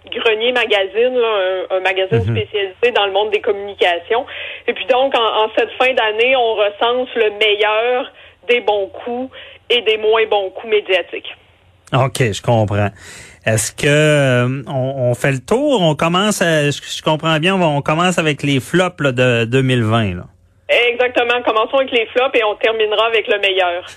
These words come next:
Speaker 2: Ouais.
Speaker 1: <laughs> Ben, au premier rang, on, on a mis We Charity. Euh, vous savez,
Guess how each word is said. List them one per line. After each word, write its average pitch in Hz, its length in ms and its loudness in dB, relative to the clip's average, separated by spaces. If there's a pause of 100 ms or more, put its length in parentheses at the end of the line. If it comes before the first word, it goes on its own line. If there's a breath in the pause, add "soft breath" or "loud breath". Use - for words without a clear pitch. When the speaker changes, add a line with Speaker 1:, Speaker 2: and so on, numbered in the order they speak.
(100)
Speaker 2:
Ouais. - 500 -2
Speaker 1:
<laughs> - 920 -2 (520 loud breath)
Ben, 233 140 4
au 247 100 2
premier 277 360 2
rang, 247 540 0
on, 220 160 2
on 220 40 0
a 220 80 2
mis 247 240 -2
We 269 240 0 (120)
Charity. 233 720 -2 (460 loud breath)
Euh, 190 440 2 (160)
vous 214 140 -10
savez, 226 320 0